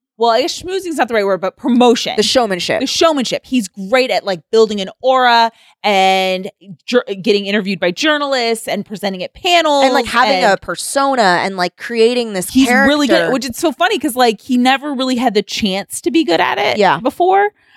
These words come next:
Speaker 1: But, like, as soon as he gets the chance to do it, he's a showman.
Speaker 2: Mm-hmm.
Speaker 1: Um,
Speaker 2: And also he presents to her his side of why
Speaker 1: Yeah.
Speaker 2: he wants this bigger
Speaker 1: Right.
Speaker 2: thing because she's rich.
Speaker 1: Right.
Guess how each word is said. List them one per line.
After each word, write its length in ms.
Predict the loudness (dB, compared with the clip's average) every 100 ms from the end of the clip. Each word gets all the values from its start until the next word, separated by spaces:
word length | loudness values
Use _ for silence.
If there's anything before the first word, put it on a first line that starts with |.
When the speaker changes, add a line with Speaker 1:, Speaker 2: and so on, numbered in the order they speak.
| _ -4
Speaker 1:
But, 120 | 2
like, 240 | 2 2
as 120 | -2
soon 140 | -2 -2
as 100 | 0
he 60 |
gets 160 | -2 -4
the 60 | -2
chance 220 | -2 0
to 40 |
do 80 | 0
it, 80 | 0
he's 360 | -2 0 0 2
a 80 | 0
showman. 600 | 0 0 0 -6 -16 -16
Speaker 2:
Mm-hmm. 720 | -14 -10 -10 -12 _ _ _ 0
Speaker 1:
Um, 300 | 0 0 -4
Speaker 2:
And 120 | -4 0
also 340 | 0 0 0 -2
he 220 | -2 -10
presents 440 | -8 -4 -6 -6
to 80 | -8
her 140 | -6 -4
his 220 | -4 -4
side 340 | -2 -2 -2
of 100 | -6
why 240 | -4 0 0
Speaker 1:
Yeah. 100 | 0
Speaker 2:
he 80 |
wants 300 | -2 -4 -6
this 160 | -10 -14
bigger 560 | -8 -6 -2 0 -2 -6 _ _ _ -4
Speaker 1:
Right. 280 | -4 -4 -4
Speaker 2:
thing 260 | -2 -2
because 220 | -2 -2 -2
she's 280 | -4 -4
rich. 540 | -2 -4 -4 -10 -12 -14 _ _
Speaker 1:
Right. 220 | -6 -6